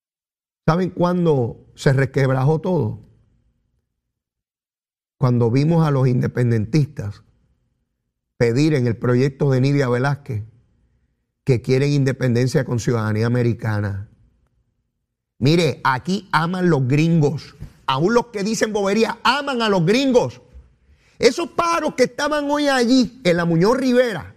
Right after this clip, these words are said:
evitando que la gente llegara a sus trabajos, ¿no se han dado cuenta que cinco millones de puertorriqueños viven con los americanos, con los gringos?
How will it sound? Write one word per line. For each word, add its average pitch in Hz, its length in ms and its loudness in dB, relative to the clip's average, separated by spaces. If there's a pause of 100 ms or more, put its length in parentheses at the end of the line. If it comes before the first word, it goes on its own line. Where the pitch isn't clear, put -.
evitando 170 600 0
que 240 80 -2
la 202 100 2
gente 220 300 2
llegara 196 280 0
a - 20 -4
sus 220 200 -2
trabajos, 202 580 0 (1600)
¿no 220 160 4
se 269 120 -4
han 294 120 -2
dado 277 280 0
cuenta 247 460 -2
que 175 160 -2
cinco 277 640 2
millones 226 440 0
de 226 100 -2
puertorriqueños 214 840 -2
viven 226 460 0
con 202 140 0
los 190 140 0
americanos, 151 640 0
con 156 140 0
los 147 80 2
gringos? 147 360 0